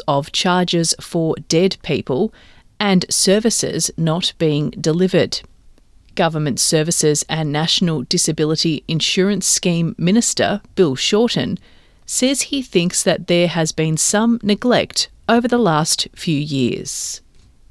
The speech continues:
To overseas news now. Four detainees have been killed and sixty-one injured at Iran's Evin prison.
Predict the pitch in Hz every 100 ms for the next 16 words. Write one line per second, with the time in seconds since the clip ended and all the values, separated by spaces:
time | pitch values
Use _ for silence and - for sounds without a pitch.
0 | - _ - - 320 285 202 185 165 -
1 | 170 170 160 160 139 110 - 143 107 -
2 | - - - - - - 269 269 220 196
3 | 202 185 185 190 196 - - 185 - 185
4 | 196 - 190 165 120 123 - 165 165 165
5 | - - - - 190 170 175 170 156 -
6 | 226 208 117 123 175 - - 170 - 180
7 | 160 165 175 185 - - 180 135 147 139
8 | - - 156 151 113 90